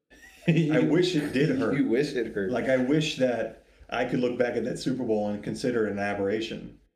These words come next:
Speaker 2: But what these last five years have taught us is this is who we are. And that's the part that sucks.
Speaker 1: But
Speaker 2: And
Speaker 1: then, so what, what's the credit for getting us all the way to the Super Bowl?
Speaker 2: I mean, I think we got hot. I think,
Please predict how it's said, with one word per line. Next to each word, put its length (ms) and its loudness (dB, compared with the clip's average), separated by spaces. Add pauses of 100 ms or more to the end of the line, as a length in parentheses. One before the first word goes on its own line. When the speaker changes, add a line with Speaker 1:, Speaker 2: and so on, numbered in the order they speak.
(260)
Speaker 2:
But 420 0
what 140 -4
these 160 -2
last 220 0
five 180 0
years 140 -2
have 120 -8
taught 240 0
us 140 -2
is 140 -12
this 180 -8
is 80 -10
who 140 -4
we 160 -6
are. 340 -8 (460)
And 200 -2
that's 220 -2
the 60 -4
part 240 -6
that 120 -14
sucks. 280 -4
Speaker 1:
But 80 0
Speaker 2:
And 80 -2
Speaker 1:
then, 140 2
so 220 2
what, 480 0
what's 380 -2
the 140 -6
credit 420 0
for 80 -4
getting 380 -2
us 160 -8
all 200 -8
the 60 -6
way 320 -4
to 260 -8
the 140 -10
Super 300 -12
Bowl? 320 -18 (1040)
Speaker 2:
I 80 -2
mean, 180 0
I 120 -2
think 200 -4
we 140 0
got 160 -2
hot. 240 -4
I 100 -6
think, 300 -8